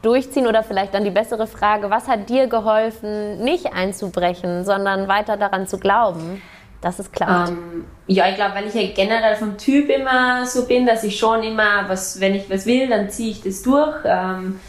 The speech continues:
Speaker 2: dass
Speaker 1: Ja.
Speaker 2: ich a-, aber auch eigentlich immer so mein, mein Traum, meinen großen Traum vor mir hatte und das halt unbedingt wollte. Und da gehören halt gewisse Sachen dazu, die man vielleicht nicht so gern mag oder man muss dann wirklich von, eben von zu Hause weg. Aber wenn das wirklich dein, dein Traum ist und dein Ziel ist, dann,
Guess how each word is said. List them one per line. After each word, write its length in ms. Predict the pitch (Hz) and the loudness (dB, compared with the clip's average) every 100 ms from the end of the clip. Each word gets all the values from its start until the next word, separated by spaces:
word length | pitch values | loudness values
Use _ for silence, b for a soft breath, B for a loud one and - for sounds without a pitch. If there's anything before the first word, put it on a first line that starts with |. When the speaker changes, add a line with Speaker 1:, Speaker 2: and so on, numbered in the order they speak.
| B | B
Speaker 2:
dass 160 | - 185 | 0 2
Speaker 1:
Ja. 260 | 208 196 196 | 4 2 0
Speaker 2:
ich 80 | 185 | -2
a-, 300 | 170 196 190 - | -2 -2 -6 -2
aber 300 | 190 190 175 | 0 2 2
auch 100 | 208 | 2
eigentlich 260 | 208 202 208 | 0 -4 -4
immer 180 | 226 | -6
so 200 | 220 208 | -2 2
mein, 260 | 190 180 180 - - | 2 2 -2 -6 -2
mein 240 | 190 180 | 2 2
Traum, 400 | 175 - 170 220 | 0 2 2 2
meinen 140 | 220 196 | 0 0
großen 300 | 202 208 208 | 0 -2 -4
Traum 280 | 185 196 233 | -2 -2 0
vor 160 | 214 | 0
mir 180 | 214 226 | 0 -2
hatte 380 | 214 196 220 214 190 | -2 -2 -2 0 2
und 220 | 190 185 B B B | 0 -2 B B B
das 140 | 196 | 0
halt 140 | 202 - | 2 2
unbedingt 520 | 233 233 220 208 202 | 2 2 0 -2 0
wollte. 460 | 196 226 247 185 170 | 2 2 0 -4 -2
Und 220 | 170 170 - | -4 -6 -2
da 100 | 170 | -2
gehören 380 | 170 185 185 202 | 0 2 2 2
halt 240 | 190 180 - | -2 -4 0
gewisse 400 | 190 214 214 196 | 0 0 -4 -4
Sachen 340 | 196 185 190 | -4 -4 -6
dazu, 320 | 185 226 262 | -6 2 4
die 140 | 254 226 | 4 0
man 180 | 202 | 0
vielleicht 320 | 196 190 185 214 | 2 0 0 -4
nicht 140 | 208 | -4
so 100 | 240 | -4
gern 240 | 226 208 208 | 0 -2 0
mag 300 | 202 220 220 | -2 -2 0
oder 240 | 190 185 | 0 0
man 140 | 185 190 | 0 0
muss 260 | 202 202 196 | 0 0 0
dann 240 | 185 185 B B B | -2 -2 B B B
wirklich 360 | 190 208 208 190 | 0 2 0 -2
von, 280 | 202 190 180 | 0 0 0
eben 260 | 185 185 | -2 -4
von 180 | 180 175 | -10 -8
zu 160 | 190 180 | -2 0
Hause 300 | 190 190 185 | 0 -2 -2
weg. 300 | 214 - 220 | -2 0 0
Aber 200 | 190 185 | 0 -2
wenn 120 | 185 | -6
das 160 | 190 | -4
wirklich 420 | 226 233 233 220 - | -2 0 0 -2 0
dein, 480 | 196 185 180 180 | 0 0 -4 -8
dein 180 | 180 175 | -8 -10
Traum 280 | - 180 220 | -2 0 2
ist 180 | 247 226 | 2 0
und 160 | 196 | -2
dein 220 | 190 175 175 | 0 -2 0
Ziel 240 | 226 247 | 2 4
ist, 260 | 240 - - | 2 2 0
dann, 400 | 175 175 175 | 0 -2 -6